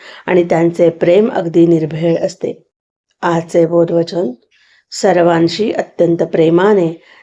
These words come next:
निष्कपट प्रेमाने वागावे. आपल्या बोलण्यामध्ये नव्हे,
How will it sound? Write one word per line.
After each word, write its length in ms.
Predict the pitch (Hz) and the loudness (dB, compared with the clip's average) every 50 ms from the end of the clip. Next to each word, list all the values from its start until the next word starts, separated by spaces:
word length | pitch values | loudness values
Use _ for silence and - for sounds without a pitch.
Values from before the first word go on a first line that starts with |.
| _ - | _ -2
निष्कपट 580 | 220 214 208 214 - - 247 233 233 - 269 262 269 | 0 0 0 0 -2 -2 -4 -2 0 -2 -4 -4 -2
प्रेमाने 520 | - 202 185 180 185 180 175 175 175 170 170 | 0 0 2 2 2 2 2 2 2 2 2
वागावे. 500 | 165 160 156 156 151 151 156 - - - - _ _ _ _ _ _ _ _ - | 0 -2 -4 -6 -8 -8 -8 -8 -10 -12 -14 _ _ _ _ _ _ _ _ -8
आपल्या 400 | - 165 175 175 180 175 165 160 | -4 -4 -4 -2 0 0 0 0
बोलण्यामध्ये 800 | 160 170 185 175 175 175 175 196 220 240 262 269 240 214 220 220 | 0 0 2 2 4 4 2 2 2 2 2 0 2 2 2 2
नव्हे, 360 | 202 185 170 156 156 151 160 | 2 2 0 -2 -4 -6 -8